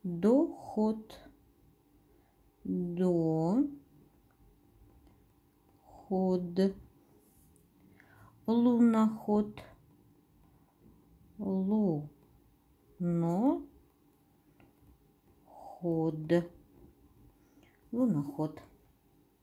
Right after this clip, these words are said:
Если вам непонятно значение какого-либо слова, узнайте. Пишем с вами сочетание букв. Буква «Ж», буква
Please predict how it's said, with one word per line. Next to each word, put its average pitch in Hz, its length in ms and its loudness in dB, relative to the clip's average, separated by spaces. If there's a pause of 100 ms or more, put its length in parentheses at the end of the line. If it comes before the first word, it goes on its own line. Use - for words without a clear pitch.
(600)
Если 190 280 -8
вам 175 220 -2
непонятно 170 560 -4
значение 170 520 -2
какого-либо 160 640 -2
слова, 311 600 -2 (100)
узнайте. 190 600 -4
Пишем 196 340 -10
с - 120 -14
вами 170 260 -6
сочетание 170 1000 -6 (500)
букв. 185 560 0 (160)
Буква 180 680 -2 (120)
«Ж», 165 720 -2 (920)
буква 185 760 -2